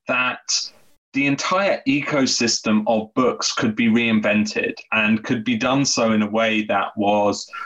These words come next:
creatively extraordinary, commercially exciting, and, and so on. Um, so I found that a really exhilarating time,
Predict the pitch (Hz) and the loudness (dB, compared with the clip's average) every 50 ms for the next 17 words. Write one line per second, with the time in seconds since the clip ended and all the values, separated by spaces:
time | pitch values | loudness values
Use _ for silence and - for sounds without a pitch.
0 | - - - - - 135 123 113 120 127 131 127 - - 120 110 - 113 110 104 | -14 -14 -10 -6 -2 0 2 2 2 0 0 -2 0 0 -2 0 2 0 2 2
1 | 101 101 101 - - 120 107 - - - - - 131 127 123 120 110 117 113 107 | 2 2 2 2 0 -2 -2 -2 -2 -2 0 0 2 2 2 2 2 0 0 2
2 | 104 104 104 101 95 90 98 - - - - - - - - - - 120 123 131 | 2 2 2 0 0 -2 -4 -6 -10 -14 -14 -14 -14 -14 -8 -2 0 2 2 2
3 | 135 127 110 - - - 120 113 110 107 107 - - - 117 113 113 110 107 - | 0 -2 -2 -4 -4 0 0 0 0 0 -2 -4 -4 -2 0 0 0 0 -2 -2
4 | - 107 101 101 98 98 101 101 - - 113 107 107 107 - - 117 113 110 110 | -2 -2 0 0 2 2 0 0 0 0 0 2 2 2 0 0 0 2 2 2
5 | 113 113 117 - - - - - - - - - _ _ - 135 139 139 143 143 | 0 -2 -6 -8 -8 -6 -6 -4 -4 -6 -8 -14 _ _ -2 0 2 2 2 0
6 | 139 - _ _ _ _ _ _ _ - - - 180 196 226 262 254 - 226 170 | 0 -2 _ _ _ _ _ _ _ -8 -2 0 0 2 2 0 0 -2 -2 -2
7 | 131 120 110 113 113 113 110 107 107 113 120 120 123 123 127 127 123 120 117 113 | 0 0 0 0 0 0 2 2 2 2 2 2 2 2 2 2 2 2 2 0
8 | 107 - _ _ _ _ _ - 120 113 107 113 123 127 131 131 127 127 117 110 | -2 -4 _ _ _ _ _ -4 -4 -2 0 0 0 2 2 2 2 0 -2 -2
9 | - 113 107 107 - 107 104 110 101 92 95 92 98 | -2 -2 -2 -2 0 0 0 0 0 -2 -2 -4 -4